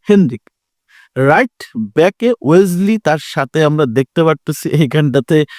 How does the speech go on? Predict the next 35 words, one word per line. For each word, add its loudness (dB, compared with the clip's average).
গত 0
ম্যাচে 0
সুযোগ -2
পাওয়া 2
আপনার -4
পাওলো 0
হেনড্রিক, -2
এবং 2
আমি 2
মনে 2
করি -2
যে 0
স্টার্টিংয়ে 0
পাওলো -2
হেনড্রিককেই 0
কার্লো 0
আনচেলত্তি -4
সুযোগ 0
দিবে 2
রাইট -2
ব্যাকে। -6
সেন্টার 0
ব্যাক 0
অনেক 0
ইম্পর্টেন্ট। 0
জাপানের 0
সাথে -2
ব্লেন্ডারটা 0
কিন্তু 0
আমরা 0
এই 2
সেন্টার -2
ব্যাকের -2
মাধ্যমে 0
হয়েছে। 2